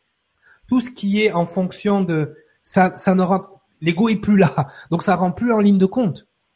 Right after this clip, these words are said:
Vous êtes à un niveau de liberté avec votre bacherte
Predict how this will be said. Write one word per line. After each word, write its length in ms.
Vous 160
êtes 200
à 60
un 140
niveau 400
de 260
liberté 640
avec 220
votre 260
bacherte 680